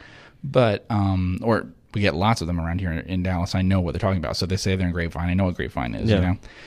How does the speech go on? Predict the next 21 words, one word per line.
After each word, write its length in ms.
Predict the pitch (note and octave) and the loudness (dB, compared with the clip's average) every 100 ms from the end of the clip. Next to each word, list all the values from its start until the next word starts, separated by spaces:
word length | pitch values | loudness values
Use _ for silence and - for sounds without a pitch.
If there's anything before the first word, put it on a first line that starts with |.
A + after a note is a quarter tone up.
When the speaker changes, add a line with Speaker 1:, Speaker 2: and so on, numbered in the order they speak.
| - - - - | -20 -20 -10 -6
Speaker 1:
But, 400 | C3 A2 F#2+ - | 0 2 2 0
um, 520 | A2 G2+ G2+ G2 G2+ - - - - - - | 0 2 4 4 2 0 -6 -10 -12 -18 -10
sure, 280 | - E4+ B3 | 0 4 4
for 220 | - A#3 | 4 4
a 60 | G#2 | 6
lot 220 | G#2+ B2+ | 6 4
of 60 | C#3 | 4
them, 300 | G2 G2 G#2+ - - - - - | 4 4 0 -4 -16 -20 -6 2
like 180 | B2 | 2
George 240 | A#2+ B2 A2+ | 6 4 6
Risk 300 | G2+ - - | 2 2 -2
or 60 | |
something, 360 | F3 F3 F3+ F#3 - - - - - _ _ _ - | -2 0 0 -2 -6 -18 -20 -20 -20 _ _ _ -2
I 80 | B2+ | 4
don't 140 | G#3 | 6
know 100 | G#2+ | 6
what 160 | F2+ F2 | 4 2
that 140 | E2+ | -2
town 260 | - F#2+ G2 | 0 2 2
is 140 | G2+ | 2
in 100 | F#2 | 2